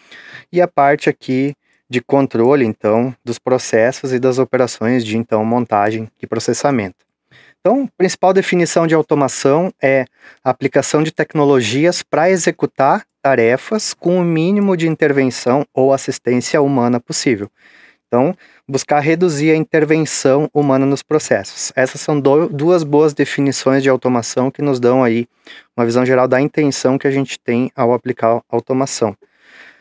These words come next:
E o, quais são os componentes, então, que vão permitir que a gente aplique a automação em qualquer processo? O primeiro deles é energia, que vai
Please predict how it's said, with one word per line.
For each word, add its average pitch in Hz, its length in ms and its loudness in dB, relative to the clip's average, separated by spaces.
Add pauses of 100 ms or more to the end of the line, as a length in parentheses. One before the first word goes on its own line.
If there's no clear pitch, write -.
(420)
E 139 580 2 (160)
o, - 80 -4 (280)
quais 175 240 0
são 185 100 2
os 180 100 0
componentes, 170 760 0
então, 135 360 2
que - 160 -6
vão 131 320 2
permitir 156 680 -2
que - 100 -2
a 131 40 2
gente 135 220 -2
aplique 135 280 -2
a 143 40 4
automação 131 640 0
em 131 60 -2
qualquer 123 300 0
processo? 139 600 -4 (640)
O - 40 -20
primeiro 160 340 2
deles 143 300 2
é 139 60 4
energia, 156 540 0 (320)
que - 80 -4
vai 120 200 0